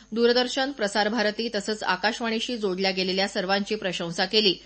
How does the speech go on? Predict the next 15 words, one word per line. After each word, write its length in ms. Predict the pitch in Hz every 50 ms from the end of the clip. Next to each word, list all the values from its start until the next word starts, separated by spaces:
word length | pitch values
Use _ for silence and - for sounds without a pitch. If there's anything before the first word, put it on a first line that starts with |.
| - - - _ _ _ _ _ - -
दरम्यान, 360 | 214 240 240 233 254 254 247
याबद्दल 460 | 233 226 226 226 233 220 226 254 277
प्रसारभारतीचे 760 | 269 240 220 214 240 220 220 220 262 226 220 - 240 233 247
अध्यक्ष 380 | 226 196 190 208 208 - - 247
नवनीत 400 | 240 233 208 196 196 196 202 202
सेहगल 440 | - - 208 190 185 180 196 196 196
यांनी 340 | 190 180 185 208 220 247 240 - - - _ -
पंतप्रधानांचे 800 | 226 226 226 226 233 240 220 214 233 254 233 226 233 - 262 240
आभार 320 | 220 180 170 226 220 208
मानले 320 | 214 214 185 165 165 175
आहेत. 200 | 190 262 247 175 - - - - _ _ _ _ - 220
दूरदर्शन, 580 | 240 247 247 226 262 254 262 - 285 269 269
आकाशवाणी 580 | 240 208 202 208 220 226 226 - 240 226 226 226
आणि 120 | 220 220
प्रसारभारती 880 | 214 214 202 196 - 208 196 190 190 214 185 190 190 226 226 240 247